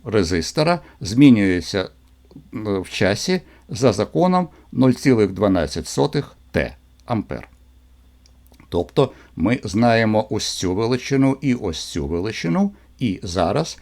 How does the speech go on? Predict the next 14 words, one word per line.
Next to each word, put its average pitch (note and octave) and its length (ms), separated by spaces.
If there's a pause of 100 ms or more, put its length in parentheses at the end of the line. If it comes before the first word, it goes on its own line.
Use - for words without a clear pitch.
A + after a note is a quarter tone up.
(140)
ми A#2 100
будемо D3 400
обчислювати C#3 840
струм A#2+ 320
катушки. - 580 (1400)
Струм A3 320
катушки F#3+ 500
дорівнює, C3 680
як A2 200
ми A#2 260
говорили, G#2 600
різниці, G2 760 (680)
е, A#2+ 440 (120)
і C3+ 280